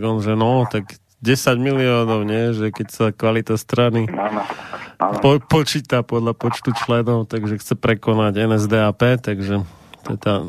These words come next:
Speaker 1: národno-socialistická nemecká
Speaker 2: Hej.
Speaker 1: strana práce, <laughs> ktorú si zobral Igor Matovič za vzor. Prekvapivo ho Naka nerieši kvôli tomu, ale tak, no,
Speaker 2: Hmm.
Speaker 1: čo už.
Speaker 2: A tak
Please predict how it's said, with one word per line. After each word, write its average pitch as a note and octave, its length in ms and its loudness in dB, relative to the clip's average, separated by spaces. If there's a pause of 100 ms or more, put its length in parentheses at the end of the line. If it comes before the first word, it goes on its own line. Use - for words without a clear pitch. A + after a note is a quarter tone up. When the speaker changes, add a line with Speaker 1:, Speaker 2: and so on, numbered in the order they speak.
(380)
Speaker 1:
národno-socialistická A2 1800 0
nemecká A2 640 0
Speaker 2:
Hej. A2+ 240 0
Speaker 1:
strana A2+ 320 4
práce, A#2 520 2
<laughs> - 120 -6
ktorú C#3+ 240 -4 (480)
si - 160 2
zobral A#2 560 2 (460)
Igor A2 320 -2
Matovič A2 480 0
za A#2 160 2
vzor. A#2+ 240 0
Prekvapivo B2 880 0
ho G#2 160 -2
Naka G#2+ 320 0
nerieši G#2 480 0
kvôli G#2+ 320 0
tomu, A#2 400 0
ale F#2+ 240 -2
tak, - 320 -12
no, A2+ 240 0
Speaker 2:
Hmm. - 80 -10
Speaker 1:
čo F2 240 -6
už. - 240 -12 (1400)
Speaker 2:
A - 80 0
tak - 240 0